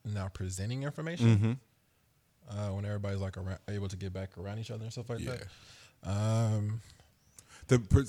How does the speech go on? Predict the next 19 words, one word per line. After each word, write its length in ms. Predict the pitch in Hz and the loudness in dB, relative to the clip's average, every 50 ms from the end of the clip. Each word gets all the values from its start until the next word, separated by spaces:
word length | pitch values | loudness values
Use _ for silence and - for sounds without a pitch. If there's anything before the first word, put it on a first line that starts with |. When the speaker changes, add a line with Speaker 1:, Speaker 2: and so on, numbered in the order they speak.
| - | 4
Speaker 2:
present 320 | - - 120 113 147 170 190 | 6 8 8 8 8 6 6
information 500 | 185 175 190 175 170 165 165 - - 156 | 4 2 2 2 4 4 2 4 4 2
and 100 | 143 143 | 4 4
then 100 | 131 135 | 4 4
how 160 | 135 143 131 | 4 2 2
Speaker 1:
Mm-hmm. 80 | 120 120 | 2 0
Speaker 2:
it's 120 | 113 - | 0 -2
received, 460 | 113 101 - - 135 117 98 90 85 | 0 2 2 4 4 2 2 2 2
right? 260 | 101 104 117 - - | 4 4 4 4 2
'Cause 200 | - - 117 104 | 0 0 2 2
Speaker 1:
Mm-hmm. 80 | 104 113 | 4 2
Speaker 2:
it's, 200 | 110 104 - - - - - - - - - - _ _ _ - | 2 2 0 -2 -4 -12 -20 -20 -20 -20 -20 -20 _ _ _ 4
'cause 220 | - 131 120 110 | 6 8 8 8
Speaker 1:
It's 80 | 107 110 | 6 6
a 40 | 123 | 6
Speaker 2:
do 80 | 123 | 6
we, 100 | 135 139 | 6 4
Speaker 1:
two-way 80 | 143 139 | 4 2
stream. 360 | - - 98 95 95 98 98 | -2 -4 -6 -4 -4 -4 -6